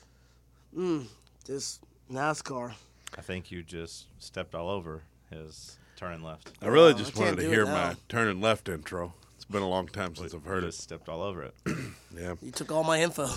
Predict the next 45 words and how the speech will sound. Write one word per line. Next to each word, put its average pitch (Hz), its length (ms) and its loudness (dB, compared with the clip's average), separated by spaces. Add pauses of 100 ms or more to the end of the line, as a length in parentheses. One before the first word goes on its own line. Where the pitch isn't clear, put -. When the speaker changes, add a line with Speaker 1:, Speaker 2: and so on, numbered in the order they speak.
Speaker 1:
<laughs> - 180 -8
Speaker 3:
Oh, 170 160 12
well, 127 240 12
we'll 127 160 12
move 127 180 8
along. 95 320 6 (540)
The, 175 320 8
uh, 175 460 10 (400)
here, 202 200 8
here's 220 260 12
something 151 260 10
I 123 120 10
saw 131 300 10
over 113 140 6
the 110 60 8
weekend. 107 500 6
Th-, 135 180 8
these 190 240 12
were 202 100 12
the 165 80 6
teams 165 680 4 (120)
that 135 500 6
had 151 320 10
the 135 160 6
highest 202 580 8
recruiting 180 600 10
budgets 107 480 6
this 117 160 2
past 127 340 4
weekend 123 460 2
in 98 100 0
college 117 340 2
football. 98 440 2 (360)
That's, 95 380 -2
well, 92 160 -2
hang 85 200 -6
on. 73 140 -10 (540)
These 156 240 6
are 165 60 8
the 151 100 6
teams, 131 460 0
I 113 160 2
saw 135 320 6
this 101 200 2
Saturday. 82 540 0